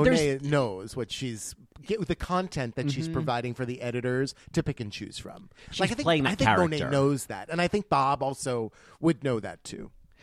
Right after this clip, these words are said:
Speaker 2: It's like Raja. There's always the twinkle of, like, they're playing a little,
Speaker 1: Uh-huh.
Speaker 2: they're playing the, the game, uh, on a couple levels. Yeah.
Speaker 1: Yeah.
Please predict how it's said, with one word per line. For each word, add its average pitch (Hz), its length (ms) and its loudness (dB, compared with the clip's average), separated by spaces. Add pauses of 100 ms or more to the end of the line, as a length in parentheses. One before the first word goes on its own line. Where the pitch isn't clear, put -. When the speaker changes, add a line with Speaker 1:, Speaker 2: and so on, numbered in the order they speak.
(160)
Speaker 2:
It's - 220 -4
like 185 220 0
Raja. 104 420 4
There's 95 200 0
always 123 240 2
the 101 80 -2
twinkle 87 480 -2
of, 76 120 -4
like, 104 160 -4
they're 143 140 0
playing 135 520 -2
a 92 60 0
little, 90 260 0
Speaker 1:
Uh-huh. 143 120 -2
Speaker 2:
they're 123 420 -2
playing 156 400 2
the, 113 120 0 (180)
the 120 160 -2
game, 98 580 0
uh, 90 140 -2 (100)
on 107 100 2
a 92 60 0
couple 85 320 -2
levels. 62 480 -10
Yeah. 92 300 -4 (500)
Speaker 1:
Yeah. 113 220 -8